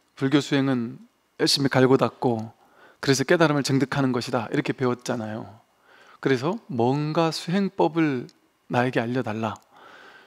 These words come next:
그래서 뭔가 이렇게 손에 탁 쥐어지는 방법론, 어떤 방법을 하나를 이렇게 탁 쥐어가지고는 이걸 열심히 갈고 닦고 그 원인을 통해서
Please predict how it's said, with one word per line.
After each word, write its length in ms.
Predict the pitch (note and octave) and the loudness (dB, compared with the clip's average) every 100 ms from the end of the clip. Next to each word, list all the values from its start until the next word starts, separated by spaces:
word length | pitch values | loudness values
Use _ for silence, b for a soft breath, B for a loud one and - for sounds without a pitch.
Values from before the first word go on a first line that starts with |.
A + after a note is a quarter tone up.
| b b b _ _ _ _ _ _ _ _ _ _ _ | b b b _ _ _ _ _ _ _ _ _ _ _
그래서 520 | - F#3 F3 D3 C3 D3+ - | 4 4 6 4 2 -4 -8
뭔가 240 | E3+ C#3 D3 | 0 4 4
이렇게 140 | C3 | 4
손에 200 | - E3+ | 2 0
탁 260 | - - - | 0 -4 -4
쥐어지는 560 | - C#3 B2 A2+ C#3+ G3+ _ _ _ _ _ _ _ _ _ _ _ _ - | 0 0 0 -6 -8 -16 _ _ _ _ _ _ _ _ _ _ _ _ -2
방법론, 600 | C3 C3+ C3+ B2+ G#2 G#2 F3 - | 4 6 6 4 -2 -8 -20 -12
어떤 240 | C#3 E3 C3 | -4 0 0
방법을 600 | B2 B2 B2+ A#2 A2 B2+ | 2 0 0 0 -2 -10
하나를 360 | - C#3+ C3 B2 | -8 -2 -2 -2
이렇게 200 | A#2+ A2 _ _ | -6 -10 _ _
탁 220 | - F3+ - _ - | -6 -6 -8 _ -6
쥐어가지고는 800 | - C#3 C3+ A#2 A#2+ B2+ E3+ F#3 B B | 2 6 6 4 -2 -4 -4 -6 B B
이걸 220 | E3+ E3+ C#3 | 4 4 6
열심히 400 | G3+ - G#3+ D3+ | 4 4 4 4
갈고 260 | C3 C3+ | 4 2
닦고 440 | B2+ A#2 - F3+ B3 b b b | -2 -6 -2 -2 -2 b b b
그 380 | - F3 F3+ F3 | 4 6 8 8
원인을 460 | C#3 C3+ C#3+ C#3+ C#3 | 8 4 2 -2 -2
통해서 560 | D#3 D3 B2+ E3+ G#3+ | -4 -4 -2 -2 -2